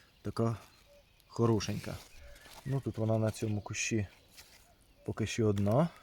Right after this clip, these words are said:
Ще так явно вона виділяється. Там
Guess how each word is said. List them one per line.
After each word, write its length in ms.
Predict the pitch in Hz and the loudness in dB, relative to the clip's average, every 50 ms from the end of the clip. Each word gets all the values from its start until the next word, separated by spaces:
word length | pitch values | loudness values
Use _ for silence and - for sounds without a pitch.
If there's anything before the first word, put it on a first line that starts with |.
| - - - - - - - - | -20 -20 -20 -20 -20 -20 -14 -10
Ще 180 | - - - | -4 -4 0
так 220 | - - 143 - - | 2 2 2 4 6
явно 280 | 147 143 139 139 135 | 6 6 6 6 4
вона 200 | 135 135 131 131 | 4 4 4 4
виділяється. 680 | 127 131 131 127 131 127 131 127 127 123 - - 123 120 - - - - - - - - - - - - - - - - | 4 4 4 4 4 4 6 6 6 4 2 0 -2 -2 -4 -8 -18 -20 -20 -20 -20 -20 -20 -20 -16 -16 -16 -16 -8 -4
Там 260 | - 95 95 95 | -2 -2 -2 -2